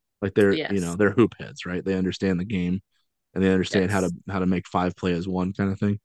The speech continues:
Speaker 1: I think that's
Speaker 2: Yes.
Speaker 1: something they do really well. So, yeah, I think that's why they've been really good defensively, because, you know, it,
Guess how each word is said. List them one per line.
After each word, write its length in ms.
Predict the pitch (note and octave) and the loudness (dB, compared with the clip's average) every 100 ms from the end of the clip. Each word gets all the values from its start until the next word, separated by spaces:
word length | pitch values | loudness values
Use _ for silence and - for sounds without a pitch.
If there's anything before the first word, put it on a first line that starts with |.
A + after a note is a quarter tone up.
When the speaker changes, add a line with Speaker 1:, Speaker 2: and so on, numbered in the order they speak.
| _ _ _ _ _ _ - | _ _ _ _ _ _ -10
Speaker 1:
I 40 | - | -2
think 120 | G#2 | 2
that's 140 | F#2+ | 2
Speaker 2:
Yes. 0 | |
Speaker 1:
something 220 | - F2 F2+ | 0 -2 0
they 80 | |
do 140 | F2+ F2 | 2 0
really 200 | F2 F2 | 0 -2
well. 240 | F2 E2+ F2+ | -2 -4 -6
So, 280 | - F2 F#2 _ _ _ - | -6 -8 -10 _ _ _ 0
yeah, 260 | F#2 D2+ - _ _ - | 2 2 -8 _ _ 6
I 40 | |
think 100 | D3+ | 8
that's 120 | E3+ | 8
why 120 | E3 C#3+ | 8 8
they've 160 | A#2+ | 8
been 160 | G#2+ A2+ | 6 6
really 200 | G#2 G2 | 6 6
good 160 | G2+ | 2
defensively, 520 | F2+ - G2 F#2 F2 F2 | 0 -2 -4 -2 -4 -4
because, 360 | F#2+ F2+ F2 _ _ _ _ _ _ _ _ _ | -2 -2 -2 _ _ _ _ _ _ _ _ _
you 100 | - | 2
know, 160 | F#2+ F2+ | 4 4
it, 120 | F#2 | 2